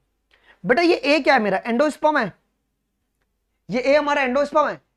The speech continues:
ये बी मेरे पास क्या है जी? एम्ब्रियो है। यस। सी मेरा स्कूटलम है, डी मेरा कोलियोप्टिल है और ई मेरा कोलियोराइजा है। अगले सवाल की ओर बढ़ो जी। Which of the following is the living fossils?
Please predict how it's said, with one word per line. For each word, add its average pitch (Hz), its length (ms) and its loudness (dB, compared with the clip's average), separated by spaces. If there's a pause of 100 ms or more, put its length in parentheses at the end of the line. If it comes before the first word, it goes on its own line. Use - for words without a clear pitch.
(240)
ये 254 140 -2
बी 233 260 4
मेरे 330 200 0
पास 320 220 2
क्या 277 100 -2
है 269 60 0
जी? 311 180 -6
एम्ब्रियो 262 400 -2
है। 160 200 -4 (680)
यस। 139 280 -16 (420)
सी 302 300 -4
मेरा 302 260 4
स्कूटलम 277 600 0
है, 180 220 -8 (680)
डी 175 260 -2
मेरा 294 200 2
कोलियोप्टिल 269 680 0
है 170 180 -4 (420)
और 226 220 -4
ई 233 100 -6
मेरा 240 200 -4
कोलियोराइजा 175 680 -4
है। 143 140 -14 (1600)
अगले 196 220 -2
सवाल 156 280 -4
की 151 100 -10
ओर 143 60 -8
बढ़ो 135 220 -10
जी। 139 140 -20 (460)
Which 277 180 4
of 330 140 4
the 381 100 0
following 277 400 2
is 269 100 0
the 311 100 8
living 262 380 0
fossils? 190 420 -4